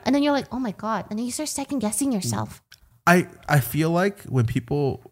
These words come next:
Speaker 2: like, made the word gaslight, they also forgot to put, like, the, the second part. Like, yeah, they gaslighted me, but, like, you're, the person getting gaslighted sometimes is just a little,
Speaker 1: What?
Speaker 2: um,
Speaker 1: Um,
Speaker 2: s-, yeah.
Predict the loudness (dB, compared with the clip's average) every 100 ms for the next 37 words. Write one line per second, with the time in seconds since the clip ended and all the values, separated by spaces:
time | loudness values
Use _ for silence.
0 | _ -4 -4 -4 -2 0 2 2 2 2
1 | 0 -6 -6 -4 -4 0 0 0 -6 -8
2 | 2 4 4 2 2 0 0 -2 -2 -4
3 | -4 -6 -6 -8 _ _ _ -4 0 -2
4 | 0 -6 -6 -8 -8 -8 -8 -10 -10 -18
5 | _ _ 2 4 4 2 0 2 2 2
6 | 0 0 -4 -4 -4 -6 -8 -12 -8 0
7 | 2 2 0 -10 -4 -2 -2 0 0 2
8 | 0 2 0 2 2 4 2 2 0 0
9 | -2 -2 -2 -2 -4 -4 -4 0 2 4
10 | 2 0 -10 -20 -20 _ _ _ -14 -14
11 | -14 -20 -20 -4 4 6 6 6 2 0
12 | -4 -18 -20 -20 -16 -16 -16 -20 -20 -20
13 | -20 _ 2 4 6 6 6 4 4 4
14 | 2 -2 0